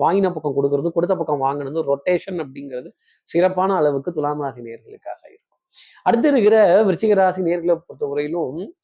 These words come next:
அஹ், இந்த ஹிடன் காஸ்ட்ஸ், சார் எங்களுக்கே தெரியாம உருவிட்டாங்க சார், இந்த பார்க்கிங்க்கு காசு வாங்கிட்டாங்க, இந்த இடத்துல செப்பலுக்கு டோக்கன் போட்டுட்டாங்க, இங்க இதுக்கு டோக்கன் போட்டுட்டாங்க. இந்த நாங்க போய் சாப்பிடலான்னு ஒரு டம்ளர் ஜூஸ் கேட்குறோம், "டோக்கன் வாங்கிட்டு வாங்கங்கிறாங்க." சார், ஏன்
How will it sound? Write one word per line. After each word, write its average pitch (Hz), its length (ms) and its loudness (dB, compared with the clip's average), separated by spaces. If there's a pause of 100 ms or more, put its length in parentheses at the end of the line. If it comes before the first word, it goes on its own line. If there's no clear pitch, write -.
(120)
அஹ், 131 280 -10 (140)
இந்த 147 240 -2
ஹிடன் 247 420 2
காஸ்ட்ஸ், - 580 -4 (260)
சார் 156 380 0
எங்களுக்கே 190 480 2
தெரியாம 151 520 0
உருவிட்டாங்க 117 400 -8
சார், 104 240 -20 (400)
இந்த 110 280 -6 (160)
பார்க்கிங்க்கு 165 500 0
காசு 127 300 -4
வாங்கிட்டாங்க, 113 400 -12
இந்த 127 180 -4
இடத்துல 127 440 -4 (280)
செப்பலுக்கு 135 600 -2
டோக்கன் 139 380 -2
போட்டுட்டாங்க, 113 400 -12
இங்க 127 440 -4 (300)
இதுக்கு 139 340 2
டோக்கன் 160 180 2
போட்டுட்டாங்க. 123 560 -4 (240)
இந்த 113 440 -4
நாங்க 123 240 -6
போய் 151 300 2 (200)
சாப்பிடலான்னு 156 360 0
ஒரு 143 100 0
டம்ளர் 147 260 -2
ஜூஸ் 165 280 0
கேட்குறோம், 143 300 0
"டோக்கன் 202 300 2
வாங்கிட்டு 156 200 2
வாங்கங்கிறாங்க." 135 540 -4
சார், 139 240 -8
ஏன் 165 140 -4